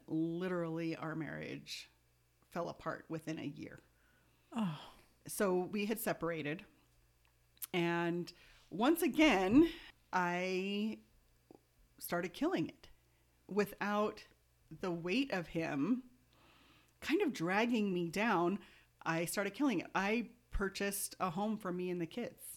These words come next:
Speaker 1: You know, after
Speaker 2: Great.
Speaker 1: we spent a year in an apartment, and then I purchased a home, which really bugged him, because I think when we separated, he really thought I was going to fail at life and that I would come back and then everything would be on his terms.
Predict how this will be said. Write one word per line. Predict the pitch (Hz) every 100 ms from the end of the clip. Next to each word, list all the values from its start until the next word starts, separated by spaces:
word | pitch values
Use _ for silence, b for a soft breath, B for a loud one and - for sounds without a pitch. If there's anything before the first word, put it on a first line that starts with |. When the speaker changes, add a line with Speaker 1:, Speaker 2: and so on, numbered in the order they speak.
| -
Speaker 1:
You | 190
know, | 180 170
after | 180 269 220 190
Speaker 2:
Great. | 175 208
Speaker 1:
we | 196
spent | - 220 -
a | 180
year | 185
in | 180
an | 190
apartment, | 190 180 160 185 -
and | 175 185
then | 175 -
I | 170
purchased | 165 180 170 175 190
a |
home, | 180 196 156 175 - _ 214
which | 302 - - b b b
really | 269 277
bugged | - 226 233
him, | 220 185
because | 190 190 196
I | 190
think | 185 208 208
when | 196
we | 185
separated, | 180 202 185 180 170 170
he | -
really | 165 185 175
thought | 170 - 165 170 - b b -
I |
was | 170 165
going | - 160
to | 160
fail | 156 147 147
at | -
life | 107 - - - - - -
and | 170
that | 165
I | 175
would | 175 180
come | 196
back | 175 156 156 -
and | 170
then | 160
everything | 165 160 - 165
would | 160
be | 165
on | 156 151
his | 143 -
terms. | - - 160 -